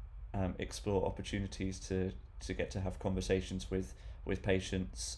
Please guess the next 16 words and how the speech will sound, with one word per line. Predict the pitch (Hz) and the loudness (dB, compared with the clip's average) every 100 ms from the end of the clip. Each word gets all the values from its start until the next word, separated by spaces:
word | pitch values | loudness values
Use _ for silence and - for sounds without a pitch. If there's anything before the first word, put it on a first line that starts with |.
| - - | -4 2
Um, | 95 92 90 92 - - - - - - | 4 6 4 0 -4 -10 -10 -10 -8 -4
I | 98 | 0
think | 101 | 0
when | 104 98 - - - - 110 | 2 2 2 -4 -10 -2 4
early | 104 101 | 6 6
on | 95 | 6
in | 95 | 6
my | 92 92 92 - - - - - - | 4 4 2 -2 -10 -12 -12 -12 -6
career, | - 98 95 92 95 - - - - - - - - - | 0 4 6 4 2 -2 -10 -10 -10 -10 -10 -10 -6 0
um, | 98 92 - - - | 4 4 0 -8 0
I | 95 | 4
incorrectly | 98 92 98 - - 98 92 - - - | 4 4 4 4 2 0 0 -4 -10 -2
assumed | 101 - 104 95 92 - | 0 4 4 4 0 4
that, | 98 - - - - | 4 4 0 -6 -2
um, | 104 95 92 92 - - - - - - - | 4 6 6 2 -2 -8 -10 -12 -10 -8 4
that | 98 - | 4 4